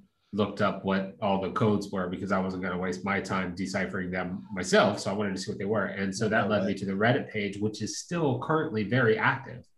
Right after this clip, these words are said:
Speaker 1: There were, like, three new videos that were posted and made this week, wondering aloud about who the Owl's Kiss is or this or that. So it's
Speaker 2: Yeah.
Speaker 1: still, people are still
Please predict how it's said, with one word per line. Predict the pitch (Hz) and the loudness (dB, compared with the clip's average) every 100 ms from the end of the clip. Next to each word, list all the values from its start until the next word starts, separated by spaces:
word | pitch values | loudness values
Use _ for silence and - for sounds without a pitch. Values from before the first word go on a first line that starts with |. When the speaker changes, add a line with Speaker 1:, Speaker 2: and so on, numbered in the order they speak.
| - - - | -20 -20 -2
Speaker 1:
There | 117 | 4
were, | 120 | 6
like, | 110 110 - | 6 4 0
three | - 131 139 151 | -6 2 4 4
new | 139 143 | 4 4
videos | 131 131 127 110 104 | 4 4 4 2 0
that | 107 | -2
were | 107 | -2
posted | - 123 120 - 107 95 | -2 2 2 2 0 0
and | 104 101 | 0 2
made | 110 107 95 92 - _ | 4 4 2 0 -8 _
this | 110 123 - | 4 4 4
week, | 113 117 92 95 - _ _ _ _ | 4 4 4 -2 -12 _ _ _ _
wondering | 110 110 113 107 107 | 0 4 6 6 4
aloud | 98 107 104 104 | 2 4 6 4
about | 95 101 101 - | 2 -2 -4 -4
who | 110 101 | -2 0
the | 101 95 95 - | 0 0 -2 -2
Owl's | 98 95 - | -2 -2 -8
Kiss | - 104 - - - | -8 -8 -6 -10 -8
is | 104 98 95 101 - - - - - _ - | -4 -2 -2 -4 -8 -12 -18 -20 -20 _ 2
or | 107 101 101 104 | 6 6 4 0
this | 101 110 110 | 0 0 0
or | 95 | -2
that. | 95 95 - - _ _ | 0 0 -2 -12 _ _
So | - - | 0 2
it's | 127 120 - | 4 2 4
Speaker 2:
Yeah. | 185 190 | 4 8
Speaker 1:
still, | 160 208 104 110 | 8 8 4 2
people | - 190 185 | 4 4 6
are | 123 | 4
still | - - 185 202 175 139 135 | 2 -2 4 4 6 2 -2